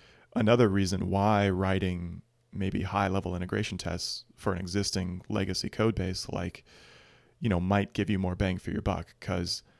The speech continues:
you can go put that in front of someone,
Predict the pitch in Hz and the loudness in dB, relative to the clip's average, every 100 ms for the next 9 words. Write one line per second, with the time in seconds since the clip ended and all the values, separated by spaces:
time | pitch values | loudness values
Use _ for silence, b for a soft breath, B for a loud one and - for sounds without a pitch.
0 | b b b b _ - 110 101 92 107 | b b b b _ -2 0 0 4 6
1 | 98 98 92 92 - _ - 120 104 95 | 8 6 4 -2 -8 _ -2 0 2 2
2 | 90 - 107 104 - 95 90 90 90 87 | 0 -2 0 0 0 -2 -2 -2 -4 -8